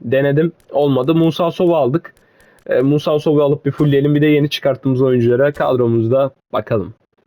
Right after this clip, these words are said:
E-futbol paramı da böylece bitirmiş oldum arkadaşlar. Bir bin iki yüz bitirim-, biriktirmiştik. Artık başka zamana yine biriktirdiğimizde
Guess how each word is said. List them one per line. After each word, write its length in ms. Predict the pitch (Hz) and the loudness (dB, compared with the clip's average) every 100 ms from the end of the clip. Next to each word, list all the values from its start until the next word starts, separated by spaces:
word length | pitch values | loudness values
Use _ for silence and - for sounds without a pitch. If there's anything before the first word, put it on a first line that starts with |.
| _ _ _ _ _ _ _ _ | _ _ _ _ _ _ _ _
E-futbol 480 | 139 135 143 165 139 | -4 -2 -2 -2 -2
paramı 300 | 143 135 139 | 0 0 0
da 120 | 139 | 2
böylece 320 | 147 143 143 | 2 2 0
bitirmiş 380 | 135 143 147 - | -2 -2 -2 0
oldum 220 | 123 117 | -2 0
arkadaşlar. 520 | 120 113 123 - 139 | -2 -2 -4 -2 -2
Bir 120 | 127 123 | -2 0
bin 120 | 135 | -2
iki 220 | 135 156 | -2 -2
yüz 280 | 147 143 - - | -2 -4 -16 -10
bitirim-, 520 | 139 127 139 139 123 | -8 -4 -2 -2 -2
biriktirmiştik. 680 | 131 131 151 139 - - - - - - _ _ _ | -2 -2 -2 -2 -4 -6 -8 -12 -20 -20 _ _ _
Artık 520 | - 135 120 143 - - _ _ - _ | -6 -4 -4 -6 -8 -20 _ _ -20 _
başka 680 | - 131 - 139 135 - - - | -4 -2 -2 0 0 -2 -6 -4
zamana 460 | 123 123 120 120 | 0 0 0 0
yine 200 | 117 120 | 0 2
biriktirdiğimizde 920 | 120 123 - 131 117 113 113 113 127 | 2 0 -2 -2 0 0 0 0 0